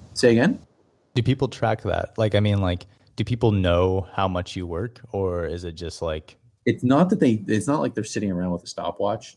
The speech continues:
Speaker 1: clocking my hours. Um, but if I'm responsive at ten P M on a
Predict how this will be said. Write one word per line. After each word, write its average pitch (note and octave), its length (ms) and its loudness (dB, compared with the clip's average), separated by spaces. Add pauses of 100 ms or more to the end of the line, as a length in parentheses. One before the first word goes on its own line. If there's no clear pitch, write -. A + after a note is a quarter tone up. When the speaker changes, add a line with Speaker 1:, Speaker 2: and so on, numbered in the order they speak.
Speaker 1:
clocking F2+ 360 -8
my E2 180 -4
hours. G#2 520 -6 (140)
Um, E2 520 -8 (240)
but F2 240 2
if F#2 180 -4
I'm E2+ 240 0
responsive F#2 800 -2 (140)
at E2 320 0
ten F2+ 240 -4
P F2+ 160 -6
M E2+ 420 -4
on E2+ 180 -6
a E2 160 -2